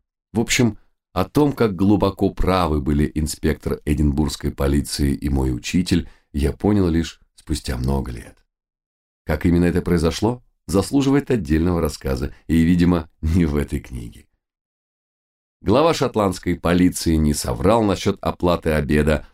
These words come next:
пусть блюда и были скромными, но очень обильными. Лично мне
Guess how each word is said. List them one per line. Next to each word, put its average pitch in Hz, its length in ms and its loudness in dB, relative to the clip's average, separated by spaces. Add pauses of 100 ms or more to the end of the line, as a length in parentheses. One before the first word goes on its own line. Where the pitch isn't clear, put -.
пусть 139 300 0
блюда 104 400 4
и 95 140 2
были 78 240 0
скромными, 95 680 0 (120)
но 98 160 4
очень 90 300 0
обильными. 58 600 -6 (440)
Лично 101 380 2
мне 110 360 4